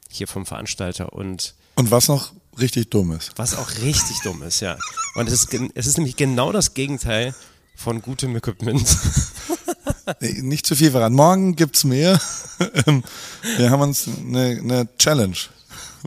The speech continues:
Speaker 2: für Rot
Speaker 1: Das ist unsere
Speaker 2: ausgedacht.
Speaker 1: Challenge Ro-, äh, Rot,
Speaker 2: <laughs>
Speaker 1: genau.
Speaker 2: Road, Road.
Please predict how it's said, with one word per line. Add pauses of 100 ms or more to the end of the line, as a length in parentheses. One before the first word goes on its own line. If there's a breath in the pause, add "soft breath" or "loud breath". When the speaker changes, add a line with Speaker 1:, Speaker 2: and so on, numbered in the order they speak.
Speaker 2:
für
Rot
Speaker 1:
Das
ist
unsere
Speaker 2:
ausgedacht.
Speaker 1:
Challenge
Ro-,
äh,
Rot,
Speaker 2:
<laughs>
Speaker 1:
genau. (180)
Speaker 2:
Road,
Road.